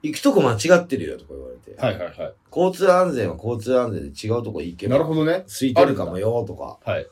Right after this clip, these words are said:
Speaker 1: らまあ売ってたから買ってきたけど、
Speaker 2: はい。
Speaker 1: もうそれだけだよ。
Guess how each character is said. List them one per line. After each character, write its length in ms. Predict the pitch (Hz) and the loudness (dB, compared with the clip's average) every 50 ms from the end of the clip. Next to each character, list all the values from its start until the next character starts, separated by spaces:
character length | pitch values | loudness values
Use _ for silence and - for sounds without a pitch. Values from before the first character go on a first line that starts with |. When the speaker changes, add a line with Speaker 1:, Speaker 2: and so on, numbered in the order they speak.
| _ _ - | _ _ -2
Speaker 1:
ら 140 | 165 151 | 0 2
ま 160 | 143 160 180 156 | 4 6 6 6
あ 40 | 127 | 6
売 80 | 123 | 4
っ 20 | 123 | 2
て 160 | - 190 190 | 2 4 6
た 100 | 180 - | 6 6
か 100 | - 90 | 4 4
ら 80 | 85 78 | -2 -4
買 160 | - 92 - | -4 -6 -6
っ 20 | |
て 160 | - - 127 | -4 -6 -6
き 80 | - - | -6 -4
た 120 | - 85 | -4 -4
け 100 | - 71 | -4 -6
ど、 180 | 69 78 76 67 | -6 -6 -6 -6
Speaker 2:
は 140 | - 95 85 | -4 -6 -4
い。 20 | |
Speaker 1:
も 80 | - 131 | -4 -4
う 20 | |
そ 140 | 123 - 170 | -2 0 0
れ 80 | 165 156 | 4 6
だ 120 | 165 151 139 | 6 6 6
け 120 | 147 135 | 6 2
だ 80 | 110 101 | 2 0
よ。 140 | - - | -2 -8